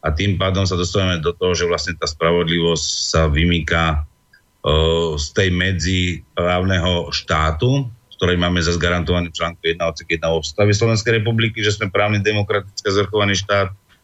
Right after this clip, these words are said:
a tým pádom vlastne tej nespravodlivosti je dnes na Slovensku viacej ako spravodlivosti.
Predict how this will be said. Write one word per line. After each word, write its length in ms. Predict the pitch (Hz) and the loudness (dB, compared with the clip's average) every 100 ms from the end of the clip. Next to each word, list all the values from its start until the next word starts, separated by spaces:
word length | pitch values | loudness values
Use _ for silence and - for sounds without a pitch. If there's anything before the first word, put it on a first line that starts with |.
| _ _ _ _ _ | _ _ _ _ _
a 60 | - | -2
tým 160 | 80 95 | 2 2
pádom 320 | 95 95 98 | 2 0 0
vlastne 480 | 92 87 95 92 85 | 0 -2 -2 -2 -2
tej 160 | 90 90 | -2 -2
nespravodlivosti 760 | 90 98 95 92 90 - 87 | -2 -2 0 0 -2 -2 -2
je 120 | 85 | 0
dnes 80 | 87 | 0
na 80 | 90 | -2
Slovensku 640 | 90 - - 92 85 - | -4 -8 -2 0 0 -2
viacej 400 | 85 85 90 80 | 0 0 0 -2
ako 80 | 78 | -4
spravodlivosti. 800 | 73 85 87 82 78 73 - 73 | -4 -2 0 0 -2 -4 -6 -8